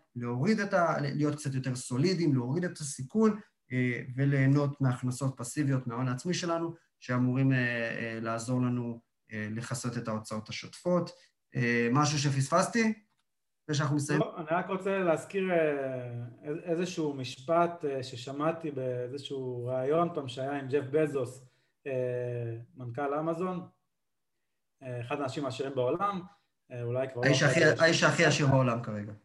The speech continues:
Speaker 2: אה, לפי דעתי זה היה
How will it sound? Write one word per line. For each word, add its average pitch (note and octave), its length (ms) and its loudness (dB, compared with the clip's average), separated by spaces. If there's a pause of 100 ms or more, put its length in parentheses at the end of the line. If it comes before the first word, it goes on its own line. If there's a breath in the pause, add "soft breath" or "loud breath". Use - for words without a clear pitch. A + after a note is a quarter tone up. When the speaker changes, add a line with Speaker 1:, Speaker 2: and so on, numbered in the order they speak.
(1400)
Speaker 2:
אה, C3+ 100 -14
לפי A#2+ 280 -10
דעתי C#3 300 -6
זה C#3 140 -4
היה C3+ 580 -4